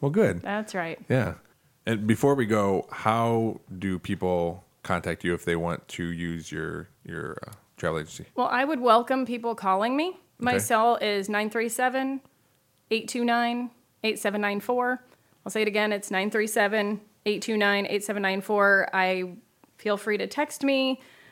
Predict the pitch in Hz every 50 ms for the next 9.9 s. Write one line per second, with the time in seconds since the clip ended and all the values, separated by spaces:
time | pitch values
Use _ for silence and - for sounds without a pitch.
0 | _ _ - 202 202 190 - - 254 254 262 254 247 247 220 175 185 185 185 196
1 | 208 202 202 220 208 208 - 220 190 208 196 - 214 190 196 202 208 214 214 214
2 | 214 233 220 214 220 220 214 220 214 202 202 196 - - - 214 214 220 220 226
3 | 226 240 262 269 247 233 220 233 240 240 240 262 262 262 247 269 277 294 294 277
4 | 302 277 254 240 233 240 220 208 208 214 220 214 196 - 202 208 208 208 208 214
5 | 208 220 220 240 220 220 226 226 226 220 - - - 254 254 254 - - 240 -
6 | 262 262 - 254 233 220 220 220 214 226 220 208 - 226 208 220 220 220 220 220
7 | - - - - _ _ - 220 220 208 202 202 214 208 208 214 208 - 233 214
8 | 196 208 214 - 220 202 196 202 - - 214 208 208 208 208 202 202 202 185 -
9 | 190 208 196 214 208 202 196 196 208 208 202 202 196 - 220 220 214 214